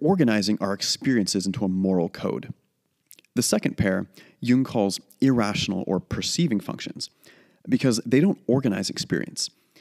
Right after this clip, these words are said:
Instead, they perceive everything around them without judgment or interpretation. As Jung explains,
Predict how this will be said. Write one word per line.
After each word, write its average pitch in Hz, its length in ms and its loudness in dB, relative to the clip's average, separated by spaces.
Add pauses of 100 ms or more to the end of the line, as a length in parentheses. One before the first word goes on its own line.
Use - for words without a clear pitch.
(200)
Instead, 131 400 0
they 107 140 2
perceive - 760 -2
everything 113 360 0
around 104 340 0
them 82 240 -8 (320)
without 151 360 2
judgment 101 420 2
or 90 100 0
interpretation. - 680 -8 (560)
As 110 200 2
Jung 151 140 4
explains, 92 560 -2